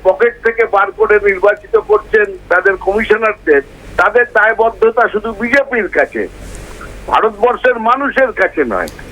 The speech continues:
নির্বাচন কমিশনের কথা হচ্ছে তারা মানুষকে ভোটাধিকার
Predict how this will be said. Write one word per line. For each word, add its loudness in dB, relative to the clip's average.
নির্বাচন 2
কমিশনের 2
কথা 2
হচ্ছে 2
তারা 2
মানুষকে 2
ভোটাধিকার 0